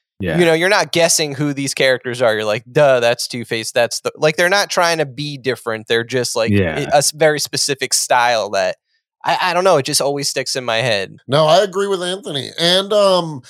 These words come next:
Speaker 3: I feel like, uh, because of the nature of the anime,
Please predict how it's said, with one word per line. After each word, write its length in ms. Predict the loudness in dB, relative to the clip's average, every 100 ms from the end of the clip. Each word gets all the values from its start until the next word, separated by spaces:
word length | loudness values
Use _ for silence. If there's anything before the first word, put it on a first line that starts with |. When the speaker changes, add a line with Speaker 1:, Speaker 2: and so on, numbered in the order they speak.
| -20 -20 _
Speaker 3:
I 80 | -8
feel 300 | -6 -4 -2
like, 500 | 0 4 4 2 0
uh, 800 | 0 2 4 4 4 2 0 -4 -10 _ -10
because 680 | -10 -10 0 2 2 2
of 160 | -2 -2
the 80 | -4
nature 580 | -2 -2 -2 0 4 4
of 160 | 2
the 80 | 0
anime, 320 | 0 -2 -4